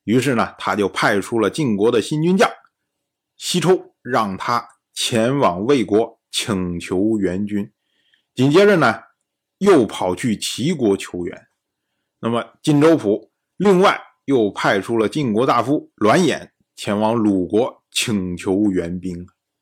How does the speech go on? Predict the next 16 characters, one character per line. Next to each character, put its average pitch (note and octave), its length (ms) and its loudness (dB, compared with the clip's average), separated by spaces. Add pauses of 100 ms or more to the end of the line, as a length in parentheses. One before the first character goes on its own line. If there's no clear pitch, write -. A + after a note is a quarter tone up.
(560)
那 A2 100 -4
么 G#2 80 0
鲁 G2+ 260 2
国 B2+ 400 2 (220)
大 G2+ 160 -2
夫 B2 320 -6 (280)
仲 C3 220 0
孙 C#3+ 160 0
灭 D3+ 220 -2
啊， - 120 -20 (260)
看 G#2+ 200 -4
到 F#2 140 -2
现 G#2 300 -4
在 G#2 160 -4
这 - 120 -8
样 G#2 140 -6